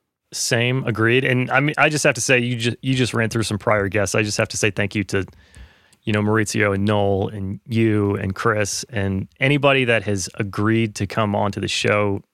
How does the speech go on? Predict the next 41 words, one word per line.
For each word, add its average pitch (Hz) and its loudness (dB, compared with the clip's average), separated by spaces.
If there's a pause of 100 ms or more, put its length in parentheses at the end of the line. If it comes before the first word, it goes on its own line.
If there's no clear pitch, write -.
(120)
especially 151 2
a 117 2
show 117 4
that's 101 -4
new. 107 2 (260)
You 117 0
know, 98 -2 (120)
nobody 117 0
knows 101 0
what 101 0
it 92 -4
is, 101 0 (420)
especially 120 0
those 107 0
first - -2
ten 104 0
people 107 -2
that 95 0
had 98 -4
never 98 -2
heard 117 2
an 123 0
episode 123 0
and 104 -2
they 104 0
were 95 -2
taking 104 -4
my 95 -2
word 113 2
for 131 2
it. 127 0 (260)
Uh, 120 2
so 143 2
yeah, 131 2
thanks 151 -2
to - 0
everybody 95 0
really 101 0
for, 95 -4 (200)
you 104 -6
know 90 -6